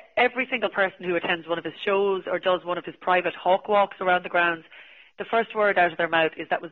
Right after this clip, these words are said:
brilliant." Uh, everybody just absolutely adores it. So he's got, we've got white owls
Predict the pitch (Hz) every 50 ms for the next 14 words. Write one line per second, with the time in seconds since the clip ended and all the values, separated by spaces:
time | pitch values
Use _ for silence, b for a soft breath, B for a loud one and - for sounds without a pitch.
0 | _ _ - 175 175 175 170 160 143 135 135 - - - - - _ _ _ _
1 | _ _ _ _ _ _ _ _ _ - - - - 202 - 208 240 - - 226
2 | 202 - 202 - - 220 220 190 202 202 180 170 165 165 165 156 - - 175 175
3 | 170 - - 175 160 170 165 160 156 170 170 165 165 156 160 147 147 - - 185
4 | 185 214 208 - - 208 196 190 180 180 185 175 - - 170 160 - - - -
5 | 185 190 208 202 202 185 180 180 175 175 180 180 175